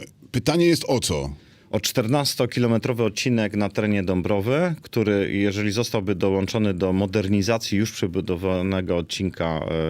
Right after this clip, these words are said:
Speaker 2: e, Katowice-Będzin, to stanowiłby całość, jeżeli chodzi o kolej metropolitalną, bo w
Speaker 1: Do granic metropolii.
Speaker 2: Do granic metropolii, bo,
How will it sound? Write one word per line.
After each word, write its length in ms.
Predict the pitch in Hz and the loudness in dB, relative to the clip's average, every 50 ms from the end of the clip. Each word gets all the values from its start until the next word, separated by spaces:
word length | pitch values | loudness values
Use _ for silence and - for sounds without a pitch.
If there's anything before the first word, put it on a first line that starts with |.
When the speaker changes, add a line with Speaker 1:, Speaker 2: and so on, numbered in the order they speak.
| 80 | -2
Speaker 2:
e, 40 | 80 | -4
Katowice-Będzin, 1040 | - - 92 87 - 90 90 87 - - 90 80 82 92 95 101 95 104 113 117 117 113 - - - - | -4 -6 -6 -4 -4 -4 -4 -4 -2 -2 -4 -2 0 0 0 0 0 2 0 0 0 -2 -8 -20 -20 -14
to 100 | - - | -8 -6
stanowiłby 600 | 113 - - 120 120 123 113 117 120 107 98 110 | -6 -2 -2 0 0 0 0 0 -2 0 0 -2
całość, 720 | 104 - - - 123 113 92 90 101 113 - - - - - - | -2 -2 -2 0 2 2 4 2 2 0 -2 -6 -8 -8 -6 -4
jeżeli 420 | 95 95 92 98 95 110 110 110 | -2 0 0 0 0 0 -2 -2
chodzi 280 | - - 107 98 104 101 | -2 -2 -2 0 0 0
o 160 | 98 95 90 | 0 0 0
kolej 560 | - - 98 98 92 92 92 92 92 92 90 | -2 -2 -2 0 0 0 0 0 0 0 0
metropolitalną, 920 | 95 98 - - 95 90 - 98 90 87 - 80 76 76 78 85 107 165 180 - - - - - - - - - | 0 -2 -2 -2 -4 -2 -2 -2 -2 0 -2 -2 0 0 0 0 0 -2 -4 -6 -10 -20 -20 -20 -20 -18 -8 -8
bo 80 | 104 | -4
w 60 | 92 | -2
Speaker 1:
Do 160 | 90 131 147 135 | 0 0 2 2
granic 360 | 131 135 135 135 143 139 117 | 2 4 4 4 4 4 4
metropolii. 560 | 131 131 135 131 113 107 98 80 71 62 67 | 2 2 2 2 2 2 0 0 -2 -4 -6
Speaker 2:
Do 120 | 82 120 123 | -2 -2 0
granic 300 | 139 180 165 160 156 - | 0 2 0 0 0 0
metropolii, 500 | 165 156 - 165 160 156 170 160 143 120 | 0 0 0 0 0 0 0 0 0 0
bo, 240 | 107 113 107 92 | 2 2 0 0